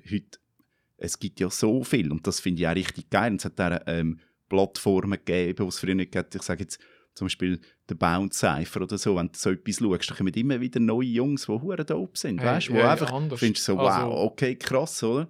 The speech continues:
Speaker 2: Ja.
Speaker 1: Und ja, früher,
Speaker 2: Aber
Speaker 1: früher
Speaker 2: weißt du,
Speaker 1: ist das
Speaker 2: was
Speaker 1: einfach
Speaker 2: ehrlich
Speaker 1: kleiner
Speaker 2: ist, wo ich
Speaker 1: gewesen.
Speaker 2: dann teilweise immer weiss, wer die sind, also noch
Speaker 1: Ja.
Speaker 2: nie etwas gehört von denen
Speaker 1: Ja,
Speaker 2: voran
Speaker 1: geht
Speaker 2: oder
Speaker 1: mir
Speaker 2: so,
Speaker 1: gleich. Und
Speaker 2: teilweise.
Speaker 1: es ist ja einfach
Speaker 2: Nicht
Speaker 1: auch
Speaker 2: bei
Speaker 1: logisch,
Speaker 2: allen,
Speaker 1: wenn
Speaker 2: aber
Speaker 1: du
Speaker 2: ja.
Speaker 1: dich voll beschäftigst mit dem und, und irgendwie dabei bist, dann, ja, dann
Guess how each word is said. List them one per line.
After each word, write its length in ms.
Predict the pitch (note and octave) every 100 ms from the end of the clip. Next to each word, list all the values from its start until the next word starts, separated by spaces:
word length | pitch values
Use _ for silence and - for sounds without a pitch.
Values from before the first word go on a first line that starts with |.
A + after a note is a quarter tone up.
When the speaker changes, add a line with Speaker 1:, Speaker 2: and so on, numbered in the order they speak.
| _
Speaker 2:
Ja. 140 | A#2 A2+
Speaker 1:
Und 340 | - G#2+ G2 _ _ _ _ _ _ _ _ _
ja, 140 | - -
früher, 200 | - G#2
Speaker 2:
Aber 160 | G2 -
Speaker 1:
früher 80 | -
Speaker 2:
weißt 220 | C3+ G#2+
du, 40 | G#2+
Speaker 1:
ist 120 | C#3+
das 120 | C3
Speaker 2:
was 20 |
Speaker 1:
einfach 260 | A2 B2+ -
Speaker 2:
ehrlich 240 | C#3 -
Speaker 1:
kleiner 20 | A#3
Speaker 2:
ist, 60 |
wo 40 | C3
ich 40 |
Speaker 1:
gewesen. 140 | B2 A2+
Speaker 2:
dann 140 | A#2
teilweise 260 | A#2 A2+ A#2
immer 300 | A#2 A#2 A#2
weiss, 320 | A#2 A2+ -
wer 120 | A#2
die 120 | A2 A2+
sind, 200 | - -
also 180 | A#2+ A#2
noch 100 | A#2+
Speaker 1:
Ja. 140 | G2
Speaker 2:
nie 60 | A3
etwas 180 | - -
gehört 280 | - C#3
von 60 | -
denen 180 | C#3 C3
Speaker 1:
Ja, 60 | D3+
Speaker 2:
voran 120 | C3
Speaker 1:
geht 80 | A#2+
Speaker 2:
oder 160 | A2 A#2
Speaker 1:
mir 160 | A2
Speaker 2:
so, 100 | B2+
Speaker 1:
gleich. 180 | F#3 G3
Und 140 | - -
Speaker 2:
teilweise. 320 | B2 B2+ B2+ C#3
Speaker 1:
es 140 | -
ist 160 | A#2 D3
ja 200 | C3 G#2 -
einfach 280 | B2 A#2+ C#3
Speaker 2:
Nicht 140 | C#3+
Speaker 1:
auch 140 | A2 A#2+
Speaker 2:
bei 80 |
Speaker 1:
logisch, 220 | B2+ B2+ D3
Speaker 2:
allen, 40 | A#2
Speaker 1:
wenn 100 | A2
Speaker 2:
aber 60 |
Speaker 1:
du 220 | A#2+ B2
Speaker 2:
ja. 240 | A#2+ B2+ B2 _ _ _
Speaker 1:
dich 120 | B2
voll 280 | - C3 A#2+
beschäftigst 760 | A#2+ A#2+ C3+ E3 D#3+ - D3+ -
mit 220 | D3+ -
dem 220 | D3+ F#2
und, 180 | F2+ F#2
und 200 | G2 G2
irgendwie 500 | G#2 G2 F#2+ F#2+ F#2 - -
dabei 380 | - G2 A#2 A2+
bist, 300 | A2+ - G2+
dann, 340 | G2 F#2 G2+
ja, 260 | - A2+ A#2+ -
dann 280 | F#2+ F#2+ F#2+